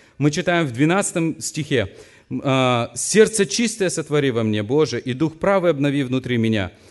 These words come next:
Четырнадцатый: "Возврати мне радость спасения Твоего, и духом владычественным утверди меня". Его желание было иметь чистое сердце и иметь радость спасения и водительство Духа Святого. Бог прощает,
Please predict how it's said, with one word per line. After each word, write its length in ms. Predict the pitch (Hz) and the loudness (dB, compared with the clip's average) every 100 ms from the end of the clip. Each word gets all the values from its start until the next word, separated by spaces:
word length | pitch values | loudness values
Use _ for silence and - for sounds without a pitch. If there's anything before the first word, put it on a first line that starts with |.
| _ | _
Четырнадцатый: 760 | - 151 208 190 143 - 110 95 - _ | -6 0 2 4 2 0 -8 -10 -16 _
"Возврати 560 | 107 135 147 180 190 202 | 0 2 2 0 0 0
мне 160 | 196 | 0
радость 300 | 196 196 190 | 2 0 0
спасения 500 | - 190 - 214 196 | -2 -4 -2 0 0
Твоего, 400 | 175 147 143 120 | 0 0 0 0
и 140 | 113 127 | -2 -4
духом 300 | 151 165 147 | -4 -2 0
владычественным 800 | 151 156 190 170 - 156 147 147 - - | 0 -2 -6 -8 -4 0 0 -2 -12 -6
утверди 600 | 175 147 151 135 131 202 | -4 0 2 2 2 2
меня". 320 | 151 113 - - _ _ _ _ _ - | 2 0 -4 -12 _ _ _ _ _ -6
Его 200 | 127 151 | 0 0
желание 400 | 123 156 151 127 | 2 -2 -2 -4
было 220 | 123 117 | -4 -4
иметь 220 | 117 110 | -4 -6
чистое 400 | - - - 151 | -8 -8 -4 -4
сердце 560 | 143 170 165 147 107 95 _ _ | -4 -2 -2 -4 -12 -12 _ _
и 100 | 127 | -4
иметь 260 | 131 135 123 | 0 0 -2
радость 320 | 143 135 127 | -4 -4 -6
спасения 580 | - 123 - 117 101 95 - _ | -6 -6 -4 -2 -2 -6 -14 _
и 100 | 127 | -6
водительство 720 | 113 113 120 107 - 101 92 - _ | -4 -4 -6 -10 -12 -8 -10 -10 _
Духа 480 | 107 131 131 98 92 - _ - | -8 -6 -4 -4 -6 -12 _ -14
Святого. 680 | - 110 110 120 98 80 - _ _ _ - | -8 -4 -2 0 0 -2 -12 _ _ _ -4
Бог 280 | 107 170 - | 2 2 2
прощает, 560 | 170 - 190 143 - | -4 -2 -2 -2 -4